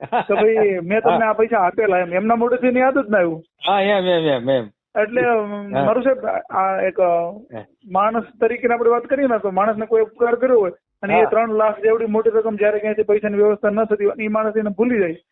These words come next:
Speaker 1: હા.
Speaker 2: એવું શક્ય નથી.
Speaker 1: હા, હા,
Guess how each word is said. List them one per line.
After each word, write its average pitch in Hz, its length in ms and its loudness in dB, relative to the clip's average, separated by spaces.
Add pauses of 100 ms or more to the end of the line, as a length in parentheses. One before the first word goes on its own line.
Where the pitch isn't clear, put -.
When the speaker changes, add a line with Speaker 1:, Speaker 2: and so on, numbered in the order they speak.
(100)
Speaker 1:
હા. 170 180 2
Speaker 2:
એવું 220 120 2
શક્ય 262 300 -2
નથી. 208 320 -2 (240)
Speaker 1:
હા, 151 480 0
હા, 156 420 0